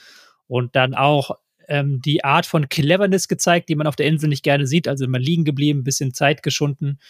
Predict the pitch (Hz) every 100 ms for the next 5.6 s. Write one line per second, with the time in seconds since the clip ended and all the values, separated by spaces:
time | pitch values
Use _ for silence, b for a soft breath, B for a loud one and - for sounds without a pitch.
0 | B B B 143 139 127 143 165 175 -
1 | B B B B - 151 165 170 170 170
2 | 170 - _ _ _ 170 - 196 190 -
3 | 165 196 - 190 165 143 165 190 180 175
4 | - _ 180 156 165 - 165 226 - -
5 | 180 190 - 202 240 -